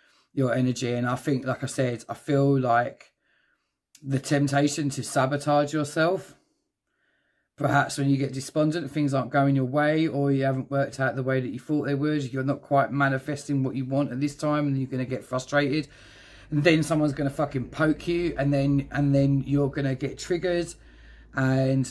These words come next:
you're either gonna respond, I think you're gonna respond quite badly, but I think you're gonna pull yourself back and recognise what it is for what it is and rebalance it.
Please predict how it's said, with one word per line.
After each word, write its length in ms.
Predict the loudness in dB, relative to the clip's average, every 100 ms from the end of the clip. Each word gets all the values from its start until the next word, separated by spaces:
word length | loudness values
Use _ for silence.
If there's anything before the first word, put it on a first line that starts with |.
| -6
you're 360 | 0 4 4 2 2
either 260 | 2 2
gonna 200 | 2 0
respond, 580 | 0 -4 2 4 4 0
I 80 | -2
think 340 | 0 -2 -2 -4
you're 80 |
gonna 160 | -2 -2
respond 380 | -2 -2 -2 2
quite 200 | 0 2
badly, 440 | 2 2 0 -4
but 140 | -2 -4
I 40 |
think 220 | -4 -4
you're 80 | -4
gonna 120 | -4
pull 220 | -4 0
yourself 340 | 0 0 -4 -2
back 260 | -2 0 0
and 140 | 0
recognise 500 | 0 0 0 0 -2
what 100 | -4
it 100 | -4
is 360 | -2 -2 -2 -8 _ _ _ _ _ _
for 140 | -2
what 140 | 0
it 80 | 0
is 320 | 2 2 0 0
and 160 | 2
rebalance 500 | 2 2 0 -2 -4
it. 300 | -6 -6 -12